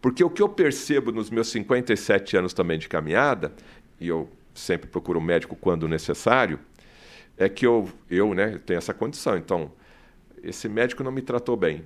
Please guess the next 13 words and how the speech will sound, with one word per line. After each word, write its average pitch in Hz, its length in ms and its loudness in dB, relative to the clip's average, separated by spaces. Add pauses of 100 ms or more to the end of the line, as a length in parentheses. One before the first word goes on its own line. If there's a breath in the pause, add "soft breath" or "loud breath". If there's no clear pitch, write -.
esse 95 240 -6
médico 110 340 0
não 117 100 -2
me 120 120 -2
deu 104 220 4
a 120 40 6
devida 110 280 0
atenção, 104 540 -2
esse 90 200 -6
médico 135 380 -4
nem 127 340 0
me 170 140 -4
cumprimentou. 143 840 0